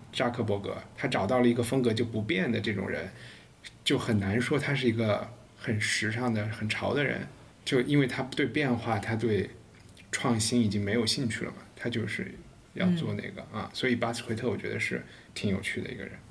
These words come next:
Speaker 1: 嗯，然后，
Speaker 2: 然后他帮川久保玲走秀，
Speaker 1: 嗯。
Speaker 2: 我也觉得，哎，这个我之前不知道。
Speaker 1: 对，因为有的人，比如说，就又举个例子，比如说，呃，嗯，很多钢琴，有，伦敦有个女钢琴家，嗯，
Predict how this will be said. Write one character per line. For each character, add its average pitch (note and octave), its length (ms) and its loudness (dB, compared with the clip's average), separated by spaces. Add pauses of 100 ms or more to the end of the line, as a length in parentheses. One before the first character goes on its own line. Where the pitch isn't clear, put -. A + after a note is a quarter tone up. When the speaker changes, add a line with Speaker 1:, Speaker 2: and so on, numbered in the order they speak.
Speaker 1:
嗯， G#2 200 -4 (200)
然 G#2+ 100 -2
后， A2+ 100 2
Speaker 2:
然 E3 60 0
后 G3 80 -4 (220)
他 - 60 -4
帮 G#3 160 4
川 G#3+ 160 2
久 G#3 120 6
保 F3+ 160 4
玲 F3+ 140 2
走 F#3+ 180 2
秀， G3+ 240 4
Speaker 1:
嗯。 - 20 6
Speaker 2:
我 E3 60 8
也 E3 60 6
觉 D#3+ 120 0
得， - 60 -2
哎， F3+ 120 2
这 F3+ 140 2
个 F3 80 4
我 E3 100 0
之 F3+ 120 -4
前 - 140 -4
不 - 120 -10
知 E3+ 140 -8
道。 E3+ 140 -8 (220)
Speaker 1:
对， G2+ 300 0 (400)
因 E3 140 4
为 D#3 100 6
有 A2+ 160 4
的 A#2 100 4
人， A#2 380 4
比 A2+ 80 2
如 A2 100 6
说， B2 340 4 (920)
就 C3+ 180 6
又 B2 140 8
举 A2+ 160 2
个 G#2+ 80 0
例 A2+ 140 4
子， G#2 100 -2
比 G2+ 140 -2
如 G2+ 60 -2
说， A2+ 200 0 (200)
呃， A2 260 0 (680)
嗯， A2 300 6
很 G#2+ 180 2
多 C3+ 220 6 (120)
钢 C#3+ 200 2
琴， - 180 -2 (220)
有， A2 160 8
伦 A#2+ 180 6
敦 C#3 120 6
有 A#2 80 2
个 A#2+ 80 4
女 G#2+ 120 2
钢 A#2 160 0
琴 A#2 160 0
家， A#2+ 340 2 (160)
嗯， G2+ 380 -4